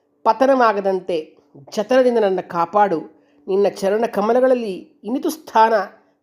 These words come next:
ತೆರವು ಮಾಡಿಕೊಂಡು ನಾನು ನಿನ್ನ ಅಡಿದಾವರೆಗಳಲ್ಲಿ ಬಿದ್ದಿರ್ತೇನೆ" ಅಂತ ಹೇಳ್ತಾ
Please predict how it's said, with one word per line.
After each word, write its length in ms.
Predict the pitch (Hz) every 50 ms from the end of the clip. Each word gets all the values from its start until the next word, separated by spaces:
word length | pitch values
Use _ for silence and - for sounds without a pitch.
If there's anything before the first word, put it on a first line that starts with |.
| _
ತೆರವು 200 | - 202 220 247
ಮಾಡಿಕೊಂಡು 460 | 240 233 214 202 196 - - 196 196
ನಾನು 460 | 190 185 185 185 175 165 165 - _ _ _ _ _ _ _ _ _ _ _ _ _ _ _ _ _ _ _ _ _ _ _ _ _ _ _ _ _ _ _ _ -
ನಿನ್ನ 260 | 170 196 214 208 208 202 180
ಅಡಿದಾವರೆಗಳಲ್ಲಿ 680 | 175 214 226 240 247 247 254 240 233 220 214 214 208
ಬಿದ್ದಿರ್ತೇನೆ" 520 | 175 175 175 214 196 - - 190 185 185
ಅಂತ 180 | 175 170 165 165
ಹೇಳ್ತಾ 760 | 170 - 175 175 175 175 - 247 220 185 185 190 - _